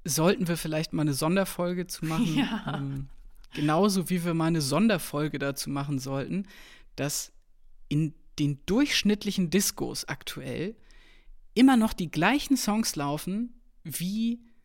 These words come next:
Speaker 1: vor zehn Jahren.
Speaker 2: Ach,
Speaker 1: Und zwar
Speaker 2: Quatsch.
Speaker 1: wirklich eins zu eins. Und die Leute es immer noch genau so feiern. Und ich mich frage, okay, wurde diese Musik irgendwie zeitloser produziert?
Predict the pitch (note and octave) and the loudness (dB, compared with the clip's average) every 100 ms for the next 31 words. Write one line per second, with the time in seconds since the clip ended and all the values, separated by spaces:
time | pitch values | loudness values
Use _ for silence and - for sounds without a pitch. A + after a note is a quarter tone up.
0 | - - - - - F#3+ F#3+ B3 B3 B3 | -20 -20 -20 -18 -8 -4 0 2 2 0
1 | D#3+ - - - - - D#3 E3+ D#3+ G3+ | -4 -10 -20 -12 -6 -4 0 2 2 0
2 | D#3 A3+ - B3+ D4 - D3 D3+ F3 C4+ | 0 0 2 4 4 4 2 2 4 2
3 | F4 - A3+ A3+ - F3+ E3 F#3+ A3 D#3 | 0 -2 -2 -4 -4 -4 -2 0 -2 -2
4 | G#3+ A3 - G#3+ - - - - D3+ F3 | -2 -2 -2 -2 -2 -8 -16 -6 -2 -2
5 | G#3+ B3 A#3 - - E3+ G#3+ - - - | 2 2 2 -4 0 2 2 0 -4 -4
6 | E3 A#3 D#4 - - - - - - - | -2 -2 -4 -8 -20 -20 -20 -20 -20 -20
7 | - - D3 D#3 G#3 G3 F#3+ F#3+ F#3 E3+ | -20 -16 -4 0 0 2 2 2 2 2
8 | C#3 C3+ G#3 B3+ - - - - _ _ | 0 -2 -2 -4 -8 -20 -20 -20 _ _
9 | - - E3+ E3 C#3+ - - C#3+ G3+ G#3+ | -10 -2 0 0 -2 -2 0 -2 -2 -2
10 | G#3+ G#3 G#3 G#3 - D3 C3+ - - G#3+ | -2 0 -2 -2 -4 -4 -4 -2 -2 -2
11 | G4 G#4 - | -2 -6 -12